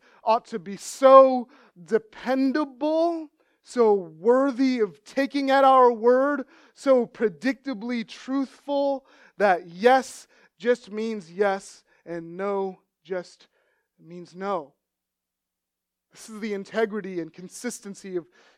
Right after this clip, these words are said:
character found in those who worship the one true God. The God by whom the very concept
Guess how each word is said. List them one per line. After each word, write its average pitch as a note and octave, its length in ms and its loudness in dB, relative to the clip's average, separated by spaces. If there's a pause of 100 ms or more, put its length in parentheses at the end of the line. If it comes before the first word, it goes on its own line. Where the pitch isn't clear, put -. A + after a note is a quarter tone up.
character A#3 760 0
found A3 440 -4
in F#3+ 200 -10
those A3 400 2
who G3+ 260 -14 (240)
worship A3 600 2
the G3+ 120 -2
one F#3 560 -4 (480)
true G#3+ 560 -10 (600)
God. F3+ 440 -4 (1300)
The G#3+ 80 -12
God B3+ 300 4
by A#3 200 6
whom A#3+ 220 -4
the A3 60 -8
very B3+ 220 0
concept C4 720 -4